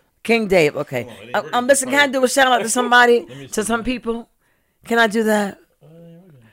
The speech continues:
Speaker 1: That's nice.
Speaker 2: Oh, there we go. All right. Put the camera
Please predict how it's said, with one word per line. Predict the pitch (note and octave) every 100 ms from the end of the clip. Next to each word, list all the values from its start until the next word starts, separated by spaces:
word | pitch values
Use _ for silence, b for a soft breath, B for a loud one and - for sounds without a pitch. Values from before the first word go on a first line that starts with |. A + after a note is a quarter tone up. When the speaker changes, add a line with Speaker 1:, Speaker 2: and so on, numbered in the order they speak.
| b
Speaker 1:
That's | F3 E3+
nice. | D3 B2 G2 E2+ - - _
Speaker 2:
Oh, | B2
there | C3
we | A2
go. | G2 G2+
All | A#2 G#2
right. | F2+ _ _ _ _
Put | D#3
the | D3
camera | - D#3+ D3+